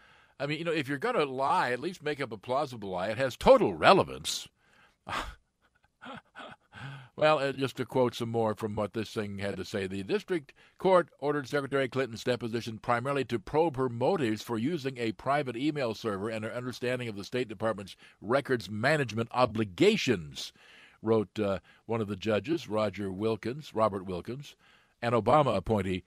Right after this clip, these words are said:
surprisingly enough. "However," he went on, "neither of these topics is relevant to the only outstanding issue in this litigation." Tom Fitton, the president of Judicial Watch, says they are disappointed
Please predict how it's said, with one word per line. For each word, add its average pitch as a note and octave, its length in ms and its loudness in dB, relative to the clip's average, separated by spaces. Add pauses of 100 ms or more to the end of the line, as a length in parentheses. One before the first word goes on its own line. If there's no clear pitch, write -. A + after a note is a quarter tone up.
surprisingly G2 640 -2
enough. F#2+ 320 -4 (460)
"However," A3+ 600 6
he A#2 140 2
went A#2 180 -2
on, F#2+ 220 2
"neither A#3+ 280 0
of D#3 120 2
these E3 180 2
topics C3 480 2
is G2 200 -4
relevant B2+ 420 -2 (260)
to A2 80 -8
the A#2+ 100 -4
only D#3+ 320 -4
outstanding C3 580 -4
issue A#2 500 0
in A#2+ 160 -6
this A2+ 200 -4
litigation." A2 720 -4 (1040)
Tom B2 220 0
Fitton, A#2+ 320 -2
the F#2+ 60 -10
president A#2+ 380 0
of G2+ 120 -4
Judicial A2 400 -2
Watch, A2 280 0
says G#2 200 -4
they A2 100 -2
are G2+ 80 -4
disappointed A#2+ 640 -6